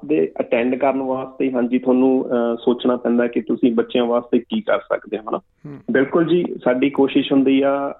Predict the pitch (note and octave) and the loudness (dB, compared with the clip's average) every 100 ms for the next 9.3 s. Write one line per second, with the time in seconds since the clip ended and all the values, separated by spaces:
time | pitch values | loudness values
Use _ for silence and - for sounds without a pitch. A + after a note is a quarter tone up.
0 | _ A#2+ - C#3+ C#3 C#3 C#3+ D3+ - - | _ -10 -2 0 2 2 2 -2 -6 -20
1 | - - C3 B2 B2 A#2+ A#2+ B2+ C3 C#3 | -14 -2 2 2 2 0 -2 -2 2 2
2 | C#3 C3+ D3 C#3 C#3+ _ _ _ _ C#3+ | 2 2 2 0 0 _ _ _ _ -2
3 | C3 B2+ C#3 C#3 - - - C#3+ B2 C3 | 0 0 -2 -2 -2 -2 -2 -2 0 0
4 | C3+ C#3+ - _ - B2+ A#2+ C3 D3 D3 | 0 -2 -8 _ -2 0 2 0 -2 -2
5 | C#3 C#3+ _ _ - B2 - C3+ C3+ C3+ | -6 -10 _ _ -6 -6 -2 0 2 0
6 | C3+ C3+ B2+ - _ _ A#2+ B2 B2+ A#2+ | 0 -2 -4 -10 _ _ -4 0 0 2
7 | B2+ C#3 D3 C#3 C3 C3+ B2+ A#2+ B2 A#2+ | 2 2 -2 -2 -4 -2 0 0 -2 -4
8 | B2 B2 C#3+ C#3 B2 C3+ B2 A#2 A2+ B2 | 0 2 2 2 0 0 0 0 0 0
9 | B2 B2 B2 | 0 0 -2